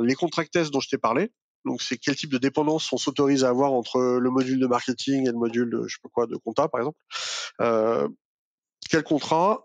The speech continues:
euh, et, euh, des tests d'architecture. Par exemple, c'est de se dire, je veux pas que les packages du domaine référencent des packages techniques.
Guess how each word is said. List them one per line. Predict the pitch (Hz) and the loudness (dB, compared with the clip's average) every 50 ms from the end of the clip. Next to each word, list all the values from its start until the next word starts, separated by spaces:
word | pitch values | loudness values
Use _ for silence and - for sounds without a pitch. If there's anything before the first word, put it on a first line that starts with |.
| - 143 | 0 0
euh, | 131 127 127 123 120 123 123 120 127 - - | 2 2 2 2 2 2 2 2 0 0 2
et, | 190 147 151 151 151 | 4 4 6 6 6
euh, | 147 143 139 | 6 4 4
des | 135 143 139 | 2 2 2
tests | - 175 170 | 2 2 2
d'architecture. | 180 160 - - - 156 - - 143 120 - - _ _ _ _ _ _ _ _ _ _ _ _ _ - - - - - | 2 0 -2 -4 -8 -8 -6 -4 -4 -4 -4 -8 _ _ _ _ _ _ _ _ _ _ _ _ _ -16 -16 -16 -10 -4
Par | - - | -2 0
exemple, | 127 127 147 156 - | 0 0 0 0 0
c'est | - 131 | -2 -4
de | - | -2
se | - | -2
dire, | 127 113 127 143 160 170 - - - - - - - - - - - | -2 0 2 2 2 2 0 -6 -10 -12 -10 -10 -10 -12 -10 -6 -4
je | 123 120 139 | -2 0 2
veux | 139 147 143 | 2 2 2
pas | - 170 175 | 2 0 0
que | 170 - | 0 0
les | 143 131 | -2 0
packages | - 139 123 - 151 143 135 | 0 -2 0 0 0 0 0
du | 135 135 | -2 -2
domaine | 131 139 139 147 151 160 160 | 0 2 4 4 4 4 4
référencent | 143 135 131 - - 139 131 135 147 147 139 | 2 2 2 2 0 0 0 0 0 0 -2
des | 135 | -2
packages | 113 135 117 143 139 - | -2 0 0 0 0 0
techniques. | - 143 - - 120 - - - | -2 -4 -2 -4 -6 -6 -8 -12